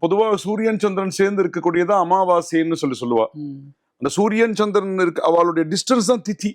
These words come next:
Speaker 1: ஒவ்வொரு
Speaker 2: ம்,
Speaker 1: நாள் திதி
Speaker 2: ம்.
Speaker 1: சொல்றோம் பாருங்க. பிரதமை,
Speaker 2: ஆமா,
Speaker 1: த்விதியை,
Speaker 2: ஆமா.
Speaker 1: திருத்தியை, அது ஒரு பக்ஷம்.
Speaker 2: ஆமா.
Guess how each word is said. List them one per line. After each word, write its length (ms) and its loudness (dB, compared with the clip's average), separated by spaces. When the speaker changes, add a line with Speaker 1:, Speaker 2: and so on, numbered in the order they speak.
Speaker 1:
ஒவ்வொரு 280 2
Speaker 2:
ம், 40 -6
Speaker 1:
நாள் 120 -6
திதி 200 -2
Speaker 2:
ம். 60 -2
Speaker 1:
சொல்றோம் 220 2
பாருங்க. 220 0
பிரதமை, 360 0
Speaker 2:
ஆமா, 80 -2
Speaker 1:
த்விதியை, 400 2
Speaker 2:
ஆமா. 100 2
Speaker 1:
திருத்தியை, 380 2
அது 160 0
ஒரு 120 4
பக்ஷம். 360 -2
Speaker 2:
ஆமா. 120 -10